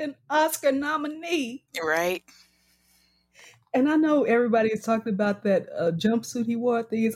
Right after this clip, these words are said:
Speaker 1: I liked it because he did look like a villain. <laughs>
Speaker 2: Well, he was stunning.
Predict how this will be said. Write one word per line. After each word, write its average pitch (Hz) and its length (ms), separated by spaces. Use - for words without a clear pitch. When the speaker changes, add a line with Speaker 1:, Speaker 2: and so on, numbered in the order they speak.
Speaker 1:
I 180 100
liked 190 400
it 208 100
because 202 280
he 190 140
did 180 500
look 214 160
like 180 140
a 170 60
villain. 165 500
<laughs> - 140
Speaker 2:
Well, 214 160
he 349 200
was 170 180
stunning. - 560